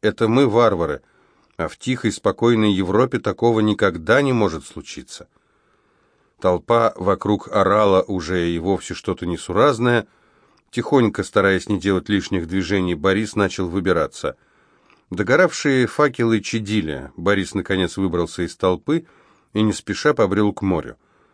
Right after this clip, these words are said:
Хотелось подышать свежим сырым воздухом. У моря было светлее.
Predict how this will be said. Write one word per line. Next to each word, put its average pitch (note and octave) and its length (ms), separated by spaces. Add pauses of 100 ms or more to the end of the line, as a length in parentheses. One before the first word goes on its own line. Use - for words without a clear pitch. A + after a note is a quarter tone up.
(240)
Хотелось D3 460
подышать F#2 500
свежим F2 400
сырым E2 380
воздухом. D2 580 (1160)
У G2 80
моря G3 260
было D#3+ 220
светлее. F#2+ 720